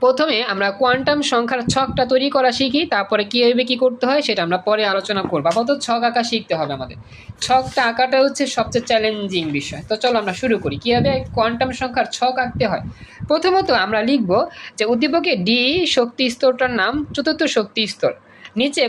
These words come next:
কোয়ান্টাম সংখ্যার মানসমূহ হিসাব করে এই উপশক্তি স্তরে ইলেকট্রন সংখ্যা বর্ণনা করা হলো। তো ছকটা আমরা প্রথমে কীভাবে করব? মনে রাখবা আমাদের প্রতিটা প্রশ্নের একটাই উত্তর।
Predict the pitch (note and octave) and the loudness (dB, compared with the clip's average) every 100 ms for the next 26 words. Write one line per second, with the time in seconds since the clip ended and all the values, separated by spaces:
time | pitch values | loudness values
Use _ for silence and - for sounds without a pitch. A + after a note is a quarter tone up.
0 | A#3+ A#3+ B3+ D4 D4 D4 D4+ G#3+ G3+ A#3 | 2 0 2 0 -2 -2 0 0 0 0
1 | C4 C4 A#3 A3 B3+ A#3+ G3+ F#3+ - - | 0 2 2 2 -2 0 0 0 -4 -14
2 | - C4 E4+ G4 A#3 C4+ A#3+ A#3 - A#3+ | -6 -2 0 0 0 0 2 -2 0 -2
3 | A#3+ A3+ F3 G#3 A#3 A3+ A#3 A3 A3 C4+ | 0 2 2 2 0 0 0 0 0 -2
4 | B3 F3 G3 G3+ G3 F#3 A#3+ F3+ - - | 0 0 0 0 2 2 2 0 -2 -12
5 | - - - A#3 - C4+ C4+ C4+ B3 B3 | -20 -6 -2 0 0 -2 0 0 2 0
6 | B3 C4 A#3+ B3 B3 A3 F3 F#3 D3+ C3+ | 2 0 0 -2 0 0 0 2 2 2
7 | E3 C4+ C#4 F#3+ D3+ A3+ D4+ - - - | 2 2 2 0 0 0 -4 -12 -14 -4
8 | F#3+ C4 C4+ A3+ C4+ C#4 E4+ F4+ E4 F4 | -2 0 0 0 0 0 2 2 4 2
9 | F4+ G4 - B3+ B3 - A#3+ G3 A3 A3+ | 0 -4 0 2 2 0 0 0 0 -2
10 | A#3 - - C#4+ A3 F3+ - B2+ | -4 -4 -2 0 0 -2 -2 -2